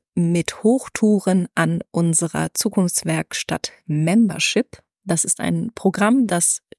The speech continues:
für ganz viele von euch da draußen sicherlich wirklich hilfreich ist, wenn es darum geht, diese blockierenden Glaubenssätze, über die wir immer sprechen, aufzulösen, zu thematisieren und auch mit Menschen dazu in den Austausch zu kommen.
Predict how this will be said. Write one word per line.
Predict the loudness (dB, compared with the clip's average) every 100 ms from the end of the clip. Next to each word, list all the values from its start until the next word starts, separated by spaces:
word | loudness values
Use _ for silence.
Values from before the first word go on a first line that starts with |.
| _ -16
für | -14 -6 -2 0 -2 -6 _ _ -2
ganz | 0 0 -2
viele | 0 0 0
von | -4 -4
euch | -6
da | -6
draußen | -10 -6 -4 -4 -6 -8 -18 -20 -20 _ _ _
sicherlich | -4 -2 -2 0 -2 -2 -8
wirklich | -12 -8 0 0 2 -2 -2
hilfreich | 2 2 2 -4 -4
ist, | -2 -2 -2 -6 _ _ _ _
wenn | 0 4 4
es | 2
darum | 2 2 4
geht, | 2 0 -4 _ _ _ _
diese | 0 0
blockierenden | -2 -4 2 2 4 4
Glaubenssätze, | 4 2 0 -2 -4 -2 -2
über | 0 -2
die | -2 -4
wir | -2
immer | -4 -4
sprechen, | -6 -6 -8 -8 -10 -12 _ _ -2
aufzulösen, | 2 2 0 0 2 2 2 -2 -6
zu | -4 -6
thematisieren | -2 -4 -4 -2 -2 2 2 2 0
und | 2 2 2
auch | -6 -4 -4
mit | -4
Menschen | -2 -2 -2
dazu | -2 -2 -2 -2
in | -2
den | -4 -4
Austausch | -2 -2 -2 -6 -10 -10
zu | -10
kommen. | -10 -14